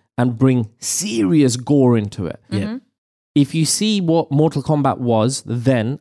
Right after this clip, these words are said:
Speaker 1: at that time, it was quite gory for the amount of pixels they could have.
Speaker 3: For sure.
Speaker 1: What they've done with it now, to the point where they've made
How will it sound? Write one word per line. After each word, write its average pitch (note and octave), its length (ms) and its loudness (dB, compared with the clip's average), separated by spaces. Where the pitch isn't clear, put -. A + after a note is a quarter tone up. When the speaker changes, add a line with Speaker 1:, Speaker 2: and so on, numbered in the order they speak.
Speaker 1:
at A2+ 140 -4
that B2+ 200 -2
time, A2+ 380 -2
it B3+ 160 -2
was C4 140 0
quite G3 300 -4
gory D3 580 4
for B2+ 480 2
the A#2+ 380 2
amount C3 260 2
of A2 140 -8
pixels A2 440 -2
they A2 120 2
could A2 160 -2
have. A#2+ 200 -4
Speaker 3:
For A3 100 -8
sure. E3+ 200 -12
Speaker 1:
What - 200 -2
they've C4+ 180 -2
done C#4 220 0
with F#3 160 2
it B2 120 2
now, A3 480 -2
to E3 120 0
the D3 100 -2
point F#3+ 320 -2
where C#3 140 2
they've C3 180 2
made C3 340 2